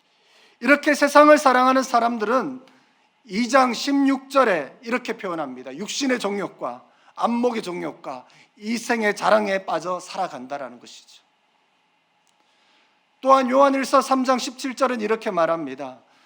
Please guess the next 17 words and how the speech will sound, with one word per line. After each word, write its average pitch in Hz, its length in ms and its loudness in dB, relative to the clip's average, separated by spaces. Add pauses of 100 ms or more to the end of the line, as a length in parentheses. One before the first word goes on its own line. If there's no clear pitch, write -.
(200)
"누가 254 340 2
이 247 180 -4
세상의 254 440 0
재물을 247 440 0
가지고 151 640 -6 (220)
형제의 240 500 -2
궁핍함을 240 680 -2
보고도 233 640 -2 (220)
도와줄 247 500 2
마음을 226 400 4
닫으면 190 680 0 (360)
하나님의 202 500 0
사랑이 165 580 -6 (300)
어찌 214 680 -12
그 165 220 -8
속에 160 600 -12 (260)
거하겠느냐?" 127 760 -14